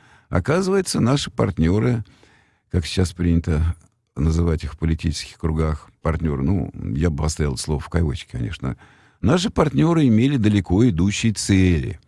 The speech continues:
Те цели, которые им, в конце концов, спустя несколько десятилетий, если время до этого дойдёт, мы поговорим и сегодня, удалось успешно реализовать. То есть первый этап признания России не, э,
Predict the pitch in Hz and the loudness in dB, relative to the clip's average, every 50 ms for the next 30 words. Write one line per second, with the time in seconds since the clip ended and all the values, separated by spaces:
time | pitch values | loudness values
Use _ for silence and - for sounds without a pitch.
0 | _ _ _ _ - - _ - 139 170 175 - - 123 131 160 170 - 104 92 | _ _ _ _ -20 -20 _ -2 0 0 2 2 2 2 2 2 2 2 0 0
1 | - 98 107 117 127 127 123 120 - - - 90 85 78 - 90 101 - - 123 | 2 2 2 4 4 4 4 2 0 0 0 0 2 2 2 0 0 2 2 0
2 | 107 - - 78 69 - - - - 78 - - 98 101 101 110 113 101 - - | 0 0 0 -4 -4 -6 -8 -6 -4 -4 -2 0 2 4 4 6 4 4 0 -2
3 | - - - 73 69 71 69 - - - - 73 82 101 127 127 - - - 76 | -8 -4 -4 -4 -2 -2 -6 -6 -8 -6 -4 0 0 0 0 -2 -2 -4 -4 -2
4 | 78 71 65 - 73 65 - - 60 - 78 80 69 67 71 67 69 69 69 65 | -2 -2 -2 -2 -4 -6 -4 -4 -4 -2 -2 0 0 0 -2 -2 -2 -4 -4 -4
5 | 62 65 71 71 78 95 98 - - 71 65 - - 69 69 65 71 71 87 107 | -4 -4 -2 -2 -2 -2 -4 -2 -4 -8 -8 -8 -8 -6 -4 -4 -2 -2 0 0
6 | 123 120 82 - - 62 85 113 127 120 71 - - - 95 - - - - - | 0 -2 -2 -4 -4 -2 -2 0 0 -2 -4 -4 -6 -10 -14 -16 -16 -20 -20 -20
7 | - - _ - 107 117 135 156 196 233 - - 151 120 - - 170 180 - - | -20 -20 _ -2 2 2 4 4 4 2 2 0 0 0 2 2 2 2 2 2
8 | 160 160 156 160 165 160 165 180 180 160 - 67 - - _ _ _ _ _ _ | 2 2 2 2 2 2 4 2 2 2 0 -2 -6 -12 _ _ _ _ _ _
9 | _ _ _ - - _ _ _ _ - 92 104 113 110 107 98 - - - _ | _ _ _ -20 -20 _ _ _ _ 0 2 4 4 4 2 0 -2 -6 -10 _
10 | _ _ _ - - 143 185 185 170 151 120 - - 92 85 - 80 73 71 67 | _ _ _ 0 2 2 4 4 2 0 0 0 0 -2 -2 0 0 -2 -2 -4
11 | - - - _ _ _ - 98 92 92 87 87 85 98 110 139 160 160 151 156 | -6 -12 -20 _ _ _ 0 2 2 2 2 2 2 2 2 2 2 2 2 2
12 | 147 131 - _ _ _ _ _ - - 85 101 98 90 - - - 113 135 135 | 0 -2 -2 _ _ _ _ _ -4 0 2 2 2 2 0 0 0 2 2 2
13 | 143 151 139 - _ _ _ _ _ - - - - 90 101 110 123 123 113 85 | 0 -2 -4 -8 _ _ _ _ _ -20 -14 -2 2 2 4 4 4 2 0 -2
14 | 65 - - 82 85 85 82 78 76 | -4 -4 -2 0 0 2 0 0 -2